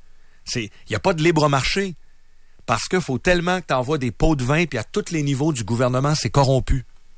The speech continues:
Alors, euh, vous irez lire ça, là. T'envoies un chèque demain matin de cinq cents millions, il se rendra pas. Je me souviens d'une entrevue à R D I où un Haïtien,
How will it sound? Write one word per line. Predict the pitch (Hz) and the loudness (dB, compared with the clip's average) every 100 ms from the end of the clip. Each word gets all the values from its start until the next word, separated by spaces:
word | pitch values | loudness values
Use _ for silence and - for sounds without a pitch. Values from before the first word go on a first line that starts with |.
| - - - | -20 -20 -14
Alors, | 87 87 87 | -10 -8 -8
euh, | 85 87 | -8 -6
vous | 87 113 | -4 -2
irez | 123 | -2
lire | 160 156 | -2 -2
ça, | - 202 | 0 0
là. | 170 156 - - - - - | 0 -4 -8 -16 -14 -16 -2
T'envoies | - 123 175 170 | 2 4 4 2
un | |
chèque | 147 185 175 | 2 2 2
demain | 135 135 | 2 2
matin | 147 139 165 | 2 2 0
de | 156 | -2
cinq | - 127 | -4 -4
cents | 151 | -2
millions, | 147 131 160 151 | -2 0 0 2
il | |
se | - | 2
rendra | 123 170 147 131 | 2 4 2 0
pas. | 165 147 - - | 0 -2 -6 -18
Je | - 131 | -8 -4
me | |
souviens | 131 156 185 | -2 0 0
d'une | 143 139 | 4 4
entrevue | 147 143 135 160 | 4 2 2 4
à | 123 | 4
R | 131 135 | 2 2
D | 127 131 | 0 -2
I | 135 110 - - - - - - - - - - - - | -2 -8 -14 -20 -20 -20 -20 -20 -20 -20 -20 -20 -12 -2
où | 107 | 0
un | 120 | 4
Haïtien, | 151 156 - 135 127 | 4 2 0 -2 -2